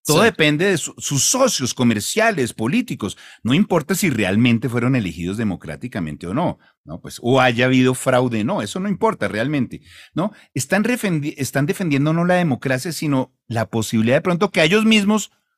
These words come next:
Speaker 1: no les pueda pasar. O sea, ellos lo que quieren
Speaker 2: Sí.
Speaker 1: es que a ellos no terminen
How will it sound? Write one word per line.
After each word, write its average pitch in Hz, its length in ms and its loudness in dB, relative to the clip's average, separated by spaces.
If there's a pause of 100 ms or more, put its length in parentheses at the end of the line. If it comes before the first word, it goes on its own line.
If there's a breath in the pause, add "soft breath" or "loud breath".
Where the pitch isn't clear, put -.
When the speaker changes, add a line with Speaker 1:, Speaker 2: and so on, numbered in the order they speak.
(160)
Speaker 1:
no 131 300 4
les 160 200 2
pueda 147 320 4
pasar. - 480 -6 (240 soft breath)
O - 20 -12
sea, 131 120 -2
ellos 131 120 0
lo 170 80 0
que 127 120 -2
quieren 113 220 0
Speaker 2:
Sí. 131 60 2
Speaker 1:
es 127 80 -4
que 135 200 -2
a 113 100 0
ellos 120 220 0
no 131 120 0
terminen 135 640 0